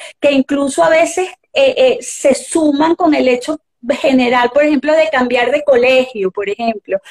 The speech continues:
o de cambiar de país en determinado momento de la adolescencia, termina de, de, de, de generar un enorme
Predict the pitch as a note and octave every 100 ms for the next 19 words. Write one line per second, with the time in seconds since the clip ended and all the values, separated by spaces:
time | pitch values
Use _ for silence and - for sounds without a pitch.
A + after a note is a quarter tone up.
0 | - - B3 A#3+ A#3+ A#3+ A#3 A#3 C4+ D4
1 | C#4 A#3+ B3+ C4 D4+ C#4 C4 A#3+ A#3+ A3
2 | A3 C#4+ C#4 A3+ A#3 C4+ C#4+ C4 A#3 A3
3 | G#3 - A#3+ A#3+ - G4 G4 _ _ _
4 | C#4 B3 A#3+ A#3 D4+ F4 E4 - A#3 -
5 | - A#3 A3 - A#3+ - A#3 A#3 A3+ A#3+
6 | B3+ E4+ - D4 D4+ - C#4+ C4 B3+ C#4
7 | D#4+ A4+ A#4 A#4